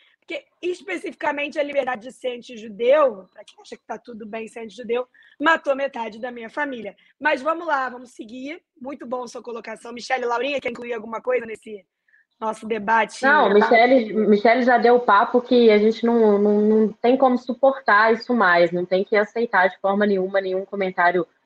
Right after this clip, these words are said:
Speaker 2: xenofóbico, racista, é, preconceituoso, né? Então, acho que é isso,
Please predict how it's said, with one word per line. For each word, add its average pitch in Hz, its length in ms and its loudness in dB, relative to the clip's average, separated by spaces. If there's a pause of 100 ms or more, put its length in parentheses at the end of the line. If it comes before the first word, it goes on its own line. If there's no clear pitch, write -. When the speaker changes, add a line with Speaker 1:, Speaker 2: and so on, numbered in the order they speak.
(100)
Speaker 2:
xenofóbico, 180 960 0
racista, 160 1080 -2 (360)
é, 147 880 2
preconceituoso, 247 960 2
né? 160 160 -2
Então, 180 340 0
acho 180 260 0
que 220 80 -6
é 196 60 0
isso, 202 460 -4